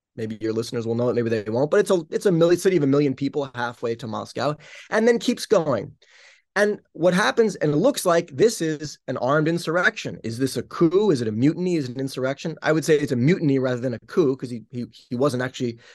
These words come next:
what he said, what he was trying to do is he wasn't trying to overthrow Putin. He was basically trying to scare Putin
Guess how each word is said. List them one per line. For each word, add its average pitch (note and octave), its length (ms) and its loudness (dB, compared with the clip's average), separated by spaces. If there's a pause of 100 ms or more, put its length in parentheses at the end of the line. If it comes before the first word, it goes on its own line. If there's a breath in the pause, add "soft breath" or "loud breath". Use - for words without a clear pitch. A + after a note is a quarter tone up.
what C#3+ 140 0
he D3 60 4
said, G#3+ 220 4
what F#3+ 120 4
he E3+ 40 6
was C#3+ 80 0
trying E3 180 2
to D3+ 40 4
do D3 120 4
is C3 80 2
he B2+ 80 -6
wasn't E3 200 2
trying D3+ 140 0
to B2 100 -2
overthrow C#3+ 500 0
Putin. E3+ 460 -8 (180 loud breath)
He C#3 60 2
was C#3 100 6
basically E3 320 2
trying D3 40 -4
to C#3 80 -8
scare F#3 640 2
Putin C3+ 500 -6